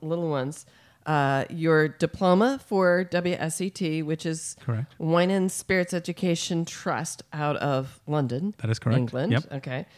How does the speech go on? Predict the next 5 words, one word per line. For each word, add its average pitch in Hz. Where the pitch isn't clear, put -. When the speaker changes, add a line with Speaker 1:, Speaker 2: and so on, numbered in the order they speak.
Speaker 1:
Uh, 151
A 208
I 185
W 170
S, -